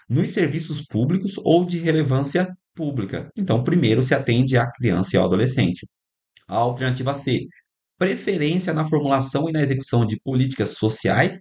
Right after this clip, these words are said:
públicas. Então, se for criar uma política, um pró-jovem da vida, é, você deve focar, quando se for criar uma política pública, principalmente, né, preferen-, não principalmente, preferencialmente nas crianças e adolescentes. E D, destinação privilegiada de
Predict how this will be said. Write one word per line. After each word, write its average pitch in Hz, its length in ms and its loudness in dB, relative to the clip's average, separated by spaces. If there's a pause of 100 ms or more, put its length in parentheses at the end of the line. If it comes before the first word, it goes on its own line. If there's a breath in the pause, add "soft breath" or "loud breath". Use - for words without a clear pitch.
públicas. 160 460 -6 (240 soft breath)
Então, - 100 -18
se - 80 -12
for 175 140 -6
criar 147 180 0
uma 131 140 0
política, 120 480 2
um 95 160 4
pró-jovem 92 640 2
da 82 120 0
vida, 113 380 0 (340 soft breath)
é, 87 380 -4
você - 140 -8
deve 113 180 0
focar, 135 540 0
quando 120 140 -6
se - 40 -16
for 107 140 -6
criar 101 140 -2
uma 110 100 -2
política 127 320 -2
pública, 175 360 0 (140)
principalmente, 160 680 2
né, 135 180 0
preferen-, 160 440 2
não 127 120 2
principalmente, - 480 -4
preferencialmente 135 960 0 (280 loud breath)
nas 160 340 -4
crianças 127 500 0
e 127 200 2
adolescentes. 123 1000 -2 (400 soft breath)
E 196 80 -8
D, 147 380 -2 (180 loud breath)
destinação 165 680 0
privilegiada 139 600 2
de 151 240 -4